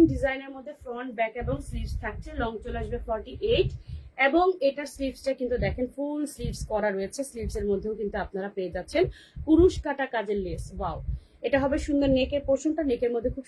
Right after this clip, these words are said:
সুন্দর করে কিন্তু, আহ, ব্লু কালার দিয়ে ডিজাইন করা হয়েছে, সেম প্রিন্টে, আহ, আপনারা পেয়ে যাচ্ছেন, আহ, সালোয়ারের মধ্যে ফ্রন্টে এবং ব্যাকে। হলুদ কালার ড্রেসটা কি আবার দেখাবেন?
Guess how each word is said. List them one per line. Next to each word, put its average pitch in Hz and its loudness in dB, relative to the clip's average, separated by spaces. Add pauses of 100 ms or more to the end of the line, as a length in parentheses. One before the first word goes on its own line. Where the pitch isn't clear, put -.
সুন্দর 247 2 (100)
করে 220 2 (120)
কিন্তু, 233 2
আহ, - -4
ব্লু 269 8 (160)
কালার 262 6
দিয়ে 262 0 (100)
ডিজাইন 226 2 (100)
করা 226 2
হয়েছে, 233 0 (120)
সেম 311 4 (100)
প্রিন্টে, 262 0
আহ, 202 -2 (240)
আপনারা 214 -2 (100)
পেয়ে 214 2
যাচ্ছেন, 262 4 (1600)
আহ, 196 2 (120)
সালোয়ারের 247 2
মধ্যে 262 -2 (100)
ফ্রন্টে 233 2
এবং 208 -2 (140)
ব্যাকে। 165 -8
হলুদ 247 2
কালার 254 0
ড্রেসটা 220 -6
কি 240 -4
আবার 202 -4 (100)
দেখাবেন? 196 -4